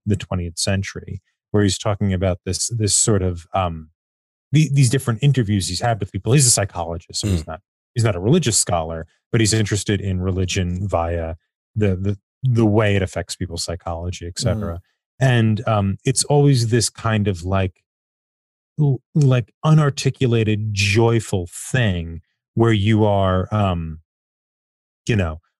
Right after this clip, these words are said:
Speaker 1: where you're, you're not, it's not dull submission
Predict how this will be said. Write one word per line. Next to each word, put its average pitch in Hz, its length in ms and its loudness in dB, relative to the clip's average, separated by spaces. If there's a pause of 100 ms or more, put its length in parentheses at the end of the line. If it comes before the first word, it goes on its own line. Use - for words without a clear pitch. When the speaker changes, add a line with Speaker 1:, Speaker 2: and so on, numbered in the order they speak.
Speaker 1:
where 139 240 6
you're, 117 640 2 (480)
you're 151 240 6
not, 156 440 4 (280)
it's - 160 0
not 156 260 2
dull 123 280 2
submission 98 920 0